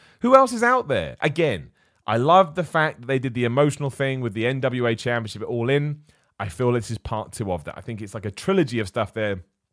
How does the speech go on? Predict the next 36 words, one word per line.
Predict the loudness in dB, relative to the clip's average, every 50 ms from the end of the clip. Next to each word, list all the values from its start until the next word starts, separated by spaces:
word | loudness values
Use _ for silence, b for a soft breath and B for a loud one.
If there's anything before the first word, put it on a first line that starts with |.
| _ _ _ _ _ -20 -10 -4
they're | -2 -2 0
building | 2 2 2 2 0 -2 -6 -8
to, | -8 -10 -8 -8 -8 -10 b b b b b b b b
and | -2 0 2
I'm, | 2 2 0 -2 -2
I'm | 2 2 2 4 2 0 -2 -4
all | -4 -4
good | -2 -4 -6 -6
with | -6 -6
it. | -6 -6 -2
I'm | -2
looking | 0 0 0 0
forward | 2 2 2 2 0 -2
to | -2 0
it. |
I | 0
really, | 2 2 2 2 2 2
as | 2 0 -2 -2
soon | -2 -2 -2 -2
as | -2 -4
it | -4
got | 0 2 2 2 0 -2 b b b b b -4
announced, | -2 0 2 2 0 0 -2 -2
I | -2
was | 0 0
like, | 0 -2 -2 _ -8
"Excellent." | -8 -6 -8 -10 -12 -10 -10 -12 -14 -18 _ _ _ _ _ -8
I | -4
love | -4 -4 -4 -4
Goldust, | -6 -6 -8 -6 -6 -6 -8 -8 -8 -12 -18 _ -14
Dustin | -14 -14 -14 -14 -14 -12
Reynolds. | -12 -12 -12 -14 -16 -18 -18
I | -18
think | -16 -16 -14 -14
he's | -14 -16 -10
great. | -8 -8 -6 -6 -8